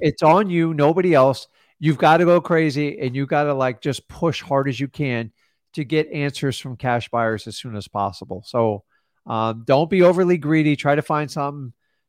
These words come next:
Try to <laughs> find something that works. You don't have to give it away. But remember, you're, you're in a different market right now. So is this your first deal?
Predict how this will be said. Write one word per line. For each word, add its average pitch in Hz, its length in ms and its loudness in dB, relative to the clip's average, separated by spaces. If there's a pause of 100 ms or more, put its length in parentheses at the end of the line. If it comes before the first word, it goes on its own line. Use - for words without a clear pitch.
(100)
Try 151 400 4
to 147 480 -8 (680)
<laughs> - 1000 -14
find 151 260 0
something 165 260 -4
that 160 140 -4
works. 139 340 -4
You 135 100 -8
don't 156 160 -4
have 165 180 -4
to 165 80 -8
give 165 220 -4
it 190 60 -2
away. 127 440 0 (440)
But 131 180 -2
remember, 147 340 -2
you're, 131 240 0
you're 131 220 -4
in 139 80 -6
a 139 80 -6
different 139 360 -8
market 131 300 -4
right 101 240 -8
now. 95 240 -6
So 143 160 -6
is 131 100 0
this 165 180 0
your 160 100 0
first 160 260 -2
deal? 180 340 0